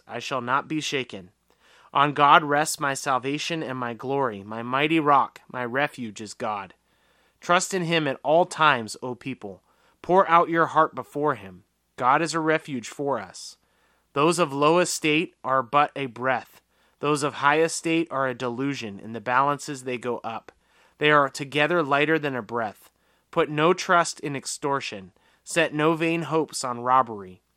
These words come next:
If riches increase, set not your heart on them. Once God has spoken, twice have I heard this, that power belongs to God,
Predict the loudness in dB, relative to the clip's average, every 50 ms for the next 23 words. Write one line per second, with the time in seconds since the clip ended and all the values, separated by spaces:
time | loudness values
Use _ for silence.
0 | _ _ -10 -10 -8 -2 -2 -2 -2 0 -2 -4 -4 -4 -6 -6 -6 -6 -6 -4
1 | -4 -2 -2 -2 -4 -8 -12 -14 _ _ _ _ _ -4 -2 0 0 2 4 4
2 | 4 4 2 0 0 0 2 2 4 4 4 2 0 -2 -2 -2 -4 -6 -10 -12
3 | -14 -18 _ _ _ _ _ _ _ _ _ _ _ -2 -2 -2 0 2 4 4
4 | 4 4 2 -2 -6 -6 -4 0 2 2 2 0 -4 -8 -10 -12 -14 -14 -4 0
5 | 2 2 2 0 -2 -6 -6 -6 -6 -6 -4 -4 -6 -6 -6 -10 -14 -14 -14 -14
6 | -16 -16 -18 _ _ _ _ _ _ -10 -10 -8 2 6 6 8 8 8 6 6
7 | 2 2 2 0 0 0 -4 -6 -8 -8 -6 -2 -2 -2 -2 -2 -6 -12